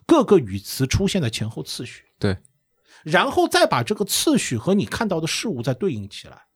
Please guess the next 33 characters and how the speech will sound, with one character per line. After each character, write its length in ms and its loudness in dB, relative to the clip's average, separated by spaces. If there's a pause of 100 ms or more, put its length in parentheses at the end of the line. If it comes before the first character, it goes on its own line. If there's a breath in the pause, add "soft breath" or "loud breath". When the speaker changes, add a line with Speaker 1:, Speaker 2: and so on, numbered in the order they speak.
(840 soft breath)
Speaker 1:
这 240 8
件 240 2
事 180 2
情 220 4
有 140 6
可 160 -4
能 100 0
操-， 260 0 (300)
操 240 2
过 300 2
了 80 0
他 120 -8
的 80 0
芯 240 2
片 300 -2
啊， 240 -8 (320 loud breath)
他 160 0
的 140 0
那 120 4
个 140 0
内 240 8
存 340 2
啊， 120 4
Speaker 2:
嗯， 0 -
嗯， 20 -4
嗯。 20 -4
Speaker 1:
他 80 0
的 80 0
一 60 -2
个 140 -2
能 320 -6
力 160 -6
了。 180 -12